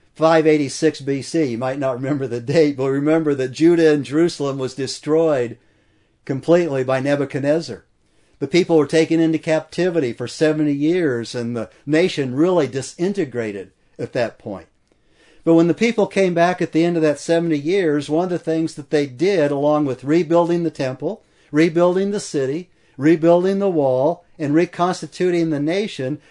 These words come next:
was to get back together all the genealogical records.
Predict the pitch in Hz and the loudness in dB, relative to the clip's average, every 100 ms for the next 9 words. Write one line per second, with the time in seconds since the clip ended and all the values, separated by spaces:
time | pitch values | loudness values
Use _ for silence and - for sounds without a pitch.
0 | _ 175 160 170 147 175 226 220 143 180 | _ 0 2 2 0 2 2 0 -4 -2
1 | 190 190 - 165 147 196 226 190 143 156 | -2 -6 -6 -6 -2 -2 -2 -2 -2 -2
2 | 170 170 170 160 147 160 165 160 156 156 | -2 0 0 -2 -4 -4 -2 -2 -2 -4
3 | 151 151 160 160 160 170 196 - 85 - | -6 -4 -4 -4 -2 -4 -4 -10 -16 -20